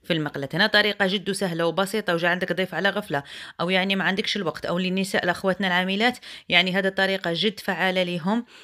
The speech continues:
ويعني أو فكرة عشاء أو غداء، يعني وما عندكش واحتاريتي هذيك الطريقة، يعني سهلة وبسيطة. ولازم الصوصة كلش تفرغيها هنايا في ال-،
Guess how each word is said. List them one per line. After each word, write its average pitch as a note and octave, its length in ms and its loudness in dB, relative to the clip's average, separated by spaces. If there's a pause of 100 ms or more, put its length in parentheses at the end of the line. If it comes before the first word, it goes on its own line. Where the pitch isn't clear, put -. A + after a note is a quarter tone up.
(140)
ويعني G#3+ 320 2
أو A3 140 0
فكرة A#3 380 0
عشاء G#3 340 2
أو G3+ 80 2
غداء، G3 380 0
يعني F#3+ 240 0
وما G3 160 0
عندكش F#3 400 0
واحتاريتي F#3+ 720 2
هذيك G3 280 -2
الطريقة، D#3+ 420 -2
يعني F#3 260 2
سهلة D#3+ 400 -2
وبسيطة. F3+ 600 -2 (360)
ولازم G3 280 2
الصوصة F#3 360 -6
كلش A3+ 300 -2
تفرغيها D#3+ 520 -4
هنايا D3+ 320 -2
في D3+ 160 -10
ال-، C#3+ 460 -6